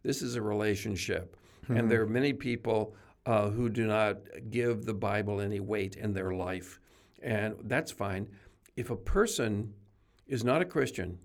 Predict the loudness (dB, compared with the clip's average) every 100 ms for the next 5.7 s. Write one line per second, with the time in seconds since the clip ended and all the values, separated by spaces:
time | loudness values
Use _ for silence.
0 | -20 _ _ _ _ _ _ _ _ _
1 | _ _ _ -20 -20 -20 _ -2 4 6
2 | 6 2 -2 -16 -20 _ _ _ _ _
3 | _ _ -16 -2 6 6 8 6 4 0
4 | -16 _ -4 -4 0 2 2 2 2 0
5 | -2 -4 -2 -2 -2 -4 -8